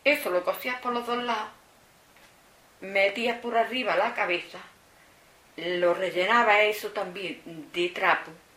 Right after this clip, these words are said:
y entonces cosías la cabeza, ¿eh? Luego la, le hacías dos tirillas para los brazos. Imagínate tú que algunas veces los muñecos eran,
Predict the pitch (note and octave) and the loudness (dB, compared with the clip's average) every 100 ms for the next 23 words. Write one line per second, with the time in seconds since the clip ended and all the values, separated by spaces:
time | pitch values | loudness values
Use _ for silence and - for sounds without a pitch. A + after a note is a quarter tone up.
0 | - - F#3 F3 G#3 - A3 E3 - G3 | -20 -8 -6 -4 -8 -10 -8 -8 -6 -4
1 | G#3 A3+ - C#3+ C3 C3+ C#3 D3 - A#2 | -2 -2 -4 -6 -4 -2 -2 -4 -8 -14
2 | D3 - _ _ _ D#3+ C#3+ C#3+ D3+ D3+ | -14 -20 _ _ _ -14 -10 -8 0 2
3 | D3 D3+ - D#3 D3+ D3+ D3+ C#3+ F3+ D3+ | 2 -2 -4 -2 0 2 0 -2 -4 -4
4 | D#3 - F#3 F#3 F3+ G3 - - - - | -4 -8 -12 -10 -6 -6 -6 -20 -20 -20
5 | - B2+ - - - D#3 - C#3 B2+ C#3+ | -10 -8 -6 -6 -4 -4 -4 -10 -8 -4
6 | F#3 F#3 G3+ B3 A#3 A#3 - - E3+ D3+ | 0 2 2 0 -6 -6 -14 -2 4 6
7 | D3 D3+ E3+ E3+ F3 G3 A3 G3+ G#3+ G#3+ | 6 2 0 0 4 4 4 2 2 0
8 | G3 G3 A3 G3+ G3 A3+ | 0 0 2 4 6 4